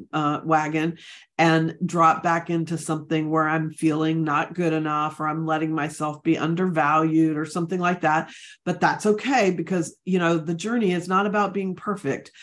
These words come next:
The journey is learning how to notice when we're back in a situation that doesn't serve us, and then how to get ourselves out of it and get back up to where we are in alignment with our highest good, our highest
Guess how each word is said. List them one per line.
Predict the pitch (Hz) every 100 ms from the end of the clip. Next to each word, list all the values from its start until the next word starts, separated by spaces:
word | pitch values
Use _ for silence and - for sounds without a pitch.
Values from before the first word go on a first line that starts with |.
| - -
The | -
journey | 156 196 214 226
is | 208 175
learning | 190 196 196
how | 185 165
to | 156
notice | 156 165 175 170 185 233 302 -
when | 185 175
we're | 160 165
back | 160 160 165 -
in | 190
a |
situation | 165 180 165 180 175 175 180
that | 180
doesn't | 185 175 240
serve | - 156 147
us, | 156 190 - - - - -
and | 175 185
then | 190 185 -
how | 160 165 180
to | 190
get | 151 170 175 -
ourselves | 180 170 - 165 160 151 - -
out | 170 220
of | 214 180
it | 165
and | 156
get | 156 - 147
back | 160 170 214 - -
up | 214 226 160 208 - _ _ _ _ _ _ _ _ _ -
to | - 202 180 180 180 180 - _
where | 160 180 185 190
we | 196 190 -
are | 151 170 170 170
in | - 175
alignment | 175 175 175 180 190 190 180 -
with | 175 175 170
our | - 175 170
highest | 175 170 165 160 -
good, | - 160 139
our | 147
highest | 165 - 165 165 160 156 -